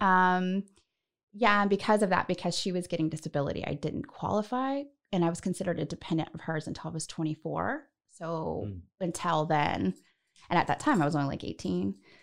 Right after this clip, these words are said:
Speaker 1: So long story short, that school didn't work out. And so I actually, um,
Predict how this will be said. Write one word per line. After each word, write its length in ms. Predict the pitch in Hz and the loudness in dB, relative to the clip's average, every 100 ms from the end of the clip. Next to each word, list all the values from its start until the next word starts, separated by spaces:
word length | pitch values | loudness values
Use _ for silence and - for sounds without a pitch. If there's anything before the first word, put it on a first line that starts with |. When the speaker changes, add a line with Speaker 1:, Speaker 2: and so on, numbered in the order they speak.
| _ _ _ _ | _ _ _ _
Speaker 1:
So 480 | 247 226 233 226 226 233 - - - | 6 10 12 12 8 2 -10 -16 -2
long 200 | 233 262 | 4 4
story 200 | 285 311 | 4 -2
short, 300 | 294 226 214 | 2 0 2
that 180 | 185 - | 0 0
school 160 | - 185 | -4 -2
didn't 200 | 170 - | 0 0
work 200 | 170 - | 2 6
out. 320 | 95 - - - _ _ _ _ _ - | 6 6 0 -20 _ _ _ _ _ -4
And 160 | 240 226 | -2 0
so 380 | 226 202 202 - | 4 4 4 4
I 300 | 202 196 190 | 4 6 4
actually, 840 | - 202 - 233 208 196 196 214 233 _ - | 4 2 -2 -2 0 0 0 -4 -6 _ -10
um, 580 | 208 202 196 202 214 | -4 -2 -2 -2 -4